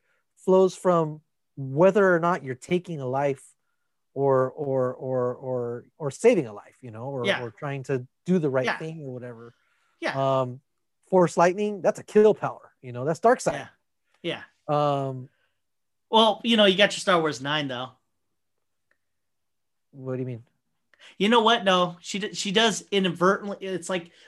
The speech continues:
Speaker 2: when, uh, you know, Rey shoots the lightning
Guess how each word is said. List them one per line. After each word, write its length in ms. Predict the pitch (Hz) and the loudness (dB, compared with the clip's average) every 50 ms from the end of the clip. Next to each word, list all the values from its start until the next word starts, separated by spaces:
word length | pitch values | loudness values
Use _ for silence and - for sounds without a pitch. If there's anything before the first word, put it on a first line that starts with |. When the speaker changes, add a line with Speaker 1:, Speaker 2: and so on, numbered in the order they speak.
| _ _ | _ _
Speaker 2:
when, 260 | 170 175 175 170 165 | -4 -2 -2 -2 -2
uh, 280 | 175 165 160 151 151 - | -2 0 0 -2 -2 -2
you 80 | 175 | -2
know, 100 | 165 151 | -2 -2
Rey 380 | 135 151 165 165 170 175 170 170 | 2 2 4 4 4 4 2 -2
shoots 360 | - - - 185 175 170 - | -6 -8 -6 -6 -6 -8 -8
the 80 | - 156 | -8 -4
lightning 600 | 147 151 160 165 170 170 180 180 175 160 151 | -4 -4 -4 -2 -4 -4 -4 -6 -8 -10 -14